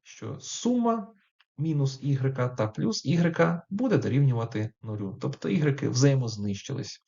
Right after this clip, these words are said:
і залишилася лише змінна ікс. В наступних прикладах, в наступних відео я покажу інші випадки, і таким чином ми з вами навчимося розв'язувати більш складні ситуації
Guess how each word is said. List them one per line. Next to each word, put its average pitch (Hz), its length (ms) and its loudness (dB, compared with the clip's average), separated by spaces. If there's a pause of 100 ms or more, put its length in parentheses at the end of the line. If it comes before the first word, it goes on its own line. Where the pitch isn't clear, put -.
(140)
і 156 80 -6
залишилася 160 800 -4 (280)
лише 123 520 -4
змінна 107 600 0
ікс. - 280 -6 (560)
В 123 80 -8
наступних - 600 -4
прикладах, 117 480 0
в 113 40 -2
наступних 123 500 -2
відео 196 460 2 (180)
я 196 180 0
покажу 151 400 -2
інші 139 400 0
випадки, 196 640 0 (960)
і 117 80 -16
таким 196 340 -8
чином 180 540 -2
ми 196 140 -2
з 165 60 -2
вами 139 200 2
навчимося 127 580 0
розв'язувати 147 640 2
більш 202 340 -2
складні 131 580 0
ситуації 156 840 0